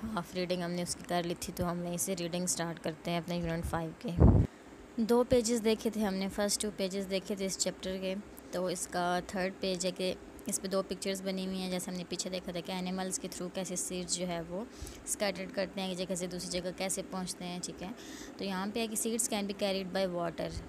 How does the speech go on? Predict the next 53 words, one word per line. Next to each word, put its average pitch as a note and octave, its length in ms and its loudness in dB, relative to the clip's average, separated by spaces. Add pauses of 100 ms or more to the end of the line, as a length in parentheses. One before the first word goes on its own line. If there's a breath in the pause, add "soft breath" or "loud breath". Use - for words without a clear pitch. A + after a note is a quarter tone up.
(100)
ठीक F#3 200 -6
है। F#3+ 60 0
अब F3+ 180 -4
पानी G3 380 0
है, F#3+ 240 -4 (500)
कोई F#3 100 -2
नदी F#3 280 -2
वगैरह F#3 320 0
हो F3 100 -2
सकती F3 420 -4
है, F3 320 -8 (140)
कोई F#3 100 -4
नहर F3+ 340 -2
हो F3 120 -4
सकती F3 360 -8
है, F3 60 -2
ठीक F3 260 -8
है। F3 60 -4
पानी F3+ 320 -4
का F#3+ 100 -4
कोई G3 240 -4
भी F#3 120 -4
जोहड़ F#3 340 -2
हो E3+ 100 -4
सकता - 320 -8
है। E3+ 100 -8 (580 loud breath)
उसमें A3+ 240 -2
क्या A3 120 0
होता G3+ 240 0
है G3 60 2
कि G3 240 -2 (560)
वहाँ F#3+ 220 -2
पे A3 120 -2
बीज G#3+ 280 0
गिर G3+ 180 2
गए G3 140 -4
हैं F#3+ 180 -2
किसी G3 200 -4
भी F#3+ 100 -4
ज़रिए F#3 360 0
से F#3 180 -4 (300 loud breath)
और F#3+ 80 -2
पानी G3+ 340 -2
उनको G3+ 200 -2
बहा F3+ 380 0
के F#3 120 -4
कहीं F#3 280 -4
दूर F3 200 -4
ले E3 160 -2
जाता E3 320 -8
है, E3 60 -8
ठीक F3+ 240 -10
है। G#3 120 -4